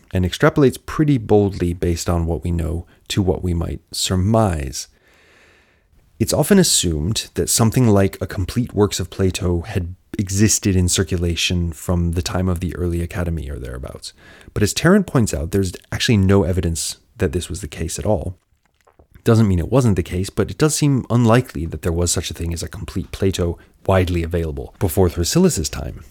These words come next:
And it may be the case that Thrasyllus was key not only in organizing Plato into tetralogies, but in just getting his works out there as a whole in the first place. Thrasyllus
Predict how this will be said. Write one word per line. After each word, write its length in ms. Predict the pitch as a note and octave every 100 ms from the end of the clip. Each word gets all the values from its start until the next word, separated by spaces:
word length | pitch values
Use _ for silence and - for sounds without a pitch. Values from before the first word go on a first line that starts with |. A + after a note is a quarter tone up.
| _ -
And 120 | A2
it 80 | D#2+
may 220 | G#2+ C3+
be 120 | D3+
the 100 | D3
case 340 | - - F#2 -
that 160 | G2
Thrasyllus 600 | - G2+ - G#2 G2+ - - - - - - - _ _ -
was 180 | G#2 -
key 340 | - A#2 A2
not 300 | G2+ G2 G2+ -
only 420 | G#2 G2+ G#2 E2+
in 60 |
organizing 540 | F#2 F#2 F2+ F2+ F2 E2
Plato 360 | - F2 F2
into 200 | E2+ D#2+
tetralogies, 800 | E2 E2+ - B2+ F3+ C3+ F2 E2+
but 240 | F2 E2+ _ _ _
in 120 | A2 G#2
just 240 | A2+ G2
getting 320 | F#2+ F#2+ G2
his 180 | F2 E2+
works 260 | F2 E2+ -
out 260 | F#2 F2
there 200 | F2 F2
as 140 | F2 F2
a 100 | -
whole 240 | F#2 E2+
in 140 | D#2+ E2
the 80 |
first 260 | - A#2 -
place. 360 | D2+ - - - _ _ _ -
Thrasyllus 520 | G#2 - D3 D3+ B2